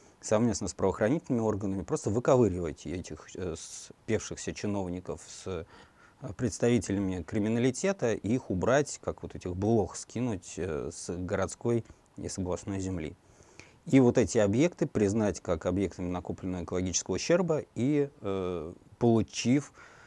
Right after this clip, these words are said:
нормальное финансирование из федерального бюджета, приступить, э, к а, рекультивации этих всех свалок, уборки этих свалок. Вот,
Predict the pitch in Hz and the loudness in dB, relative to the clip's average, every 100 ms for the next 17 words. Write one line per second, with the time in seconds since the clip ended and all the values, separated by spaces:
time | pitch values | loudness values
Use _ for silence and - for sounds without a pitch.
0 | - 104 113 127 120 95 92 98 95 95 | -10 0 4 4 4 0 -2 -2 -2 -2
1 | - 135 147 135 123 107 - 98 - - | -2 0 0 0 -2 -4 -4 -6 -6 -6
2 | 87 92 90 85 85 87 120 139 120 92 | -2 0 -2 -4 -4 -4 -4 -4 -4 -6
3 | - 78 117 - - 95 85 - - - | -6 -6 -6 -6 -4 -2 -2 -6 -6 -2
4 | 107 - - - - - _ 101 98 92 | -2 -4 -16 -20 -20 -20 _ -6 -2 -2
5 | 90 98 95 92 101 117 - 92 85 85 | 0 0 0 -2 0 0 0 -4 -4 -6
6 | - 90 - 87 65 - 95 107 85 76 | -6 -6 -4 -2 -2 -2 2 2 0 -8
7 | - - - 73 50 - - _ 98 | -12 -14 -6 -4 -6 -10 -20 _ -8